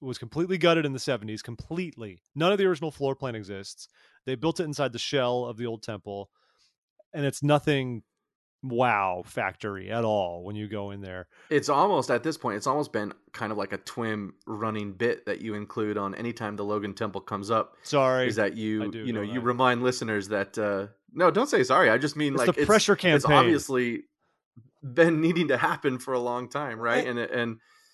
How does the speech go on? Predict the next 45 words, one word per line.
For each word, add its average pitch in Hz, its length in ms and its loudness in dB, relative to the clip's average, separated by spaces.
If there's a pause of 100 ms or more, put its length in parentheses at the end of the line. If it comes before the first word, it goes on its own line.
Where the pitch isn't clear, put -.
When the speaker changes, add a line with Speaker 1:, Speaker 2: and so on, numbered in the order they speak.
(220)
Speaker 2:
you 131 160 0
know, 120 120 2
the 117 140 2
interior 131 640 4
is, 117 460 2
you 131 100 -4
know, 110 200 0
very 107 560 0 (100)
dated, 113 640 -2
I 117 80 -4
guess 120 300 -6
is 117 120 -12
a 123 40 -12
good 117 180 -6
way 117 100 -4
to 110 80 -6
put 117 200 -6
it. 135 140 -6
And, 101 260 -10
um, 98 260 -8 (560)
yeah, 123 320 -2
it 120 140 -6
could 127 180 -4
be, 120 600 -2
you 165 80 -6
know, 110 120 -4
the, 110 220 -6 (160)
the 110 80 -6
timing 120 460 -2
is 113 160 -6
right. 110 480 -4 (320)
And 151 120 0
for 185 80 0
whatever 214 240 4
reason, 131 260 0
I 113 100 0
just 127 240 -10
feel 117 200 -4
like, 101 420 -4
and 104 240 -8
this 120 160 -6
is 107 100 -8
just - 200 -12
my 98 180 -6
own 101 260 -6